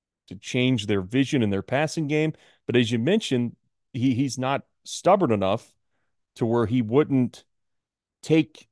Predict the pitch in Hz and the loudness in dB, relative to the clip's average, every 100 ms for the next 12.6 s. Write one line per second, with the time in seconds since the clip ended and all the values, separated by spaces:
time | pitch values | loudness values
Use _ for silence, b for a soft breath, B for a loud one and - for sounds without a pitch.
0 | _ - 131 110 - 165 160 127 151 127 | _ -4 0 0 2 2 2 2 0 0
1 | 117 110 127 - 120 110 117 110 104 170 | -2 0 -2 0 0 0 2 2 4 2
2 | 185 127 156 _ _ - 101 110 190 - | 2 0 -4 _ _ -6 -2 0 0 -2
3 | 113 113 95 92 110 123 110 - 113 - | 0 0 0 0 0 -2 -4 -6 -4 -2
4 | 143 240 156 - _ _ - 160 302 277 | 0 0 0 -4 _ _ -8 0 2 2
5 | 175 165 135 135 143 131 127 131 131 113 | 2 0 2 4 4 2 2 2 2 0
6 | - 135 127 185 233 113 113 110 - 110 | 0 2 4 4 2 2 0 0 -4 -2
7 | 151 220 160 117 - 143 156 208 294 107 | -2 0 -2 -4 -4 -2 0 0 -2 -4
8 | 80 _ _ _ _ _ - 107 110 - | -12 _ _ _ _ _ 0 2 2 0
9 | 127 139 262 233 110 87 73 - 117 123 | 0 2 4 2 0 -6 -8 -10 -2 2
10 | 202 - 139 127 110 113 196 - 139 117 | 2 0 -4 -2 0 0 -2 2 0 0
11 | 107 131 120 110 113 110 101 98 - 233 | -2 -2 -2 -2 0 0 -2 -6 -2 -2
12 | 233 - 107 113 123 | -2 -8 -6 -4 -4